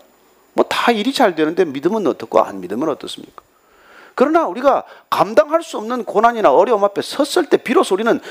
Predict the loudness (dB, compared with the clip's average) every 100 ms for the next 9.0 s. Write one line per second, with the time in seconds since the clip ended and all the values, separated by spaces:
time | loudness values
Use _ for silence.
0 | -2 2 4 4 2 -2 0 4 4 4
1 | 2 2 2 -2 -8 -2 2 2 2 -2
2 | -2 -2 -6 -6 2 2 2 -10 -16 -2
3 | 0 0 0 0 0 -4 -6 -14 -18 _
4 | _ _ _ _ _ _ _ _ _ _
5 | _ _ _ _ _ _ _ _ _ -6
6 | -6 -4 0 0 2 0 0 0 -4 0
7 | 0 0 -6 _ -10 0 0 0 -8 -10
8 | -10 -4 -2 -2 -2 -6 -8 -8 -8